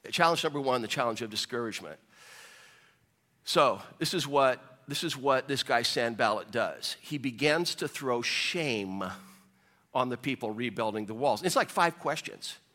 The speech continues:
And each question should land like a hammer blow of insult. His intent is to demean and to diminish and to discourage the workers. Check out the five questions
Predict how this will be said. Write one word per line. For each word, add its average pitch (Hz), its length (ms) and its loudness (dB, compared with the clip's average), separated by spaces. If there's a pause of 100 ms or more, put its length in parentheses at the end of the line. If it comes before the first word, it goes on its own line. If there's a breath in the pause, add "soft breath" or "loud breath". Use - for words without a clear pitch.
(380 loud breath)
And 151 180 2
each 208 240 2
question 180 460 2
should 135 220 0
land 135 280 4
like 131 240 2
a 120 100 2
hammer 190 580 0
blow 123 500 0
of 120 200 -2 (120)
insult. 147 720 -2 (240 loud breath)
His 151 240 0
intent 156 560 -2
is 156 160 -4
to 151 180 -6
demean 143 720 -2 (420 loud breath)
and 135 200 -2
to 139 160 -4
diminish 131 760 0 (220 loud breath)
and 135 140 -4
to 143 120 -4
discourage 123 760 -2
the 127 80 -4
workers. 120 500 -2
Check - 240 0
out 170 140 2
the 139 80 -8
five 127 280 0
questions - 560 -4